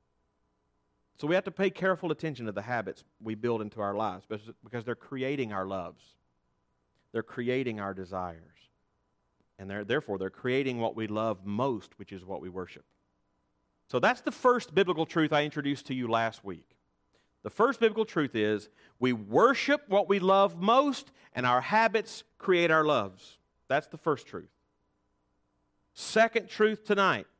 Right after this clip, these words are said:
second fundamental biblical truth tonight is we become like what we worship. We become like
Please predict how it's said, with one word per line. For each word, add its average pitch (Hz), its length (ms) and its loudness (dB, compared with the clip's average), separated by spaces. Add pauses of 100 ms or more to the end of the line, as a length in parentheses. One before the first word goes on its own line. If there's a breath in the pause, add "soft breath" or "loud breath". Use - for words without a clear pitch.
(140)
second 180 380 0
fundamental 185 440 2
biblical 180 340 0
truth 190 300 0
tonight 185 400 0 (280)
is 170 540 2 (460 soft breath)
we 170 140 6
become 233 300 4
like 233 320 6
what 214 200 4
we 226 80 0
worship. 214 420 2 (3000)
We 147 140 0
become 202 360 2
like 220 320 4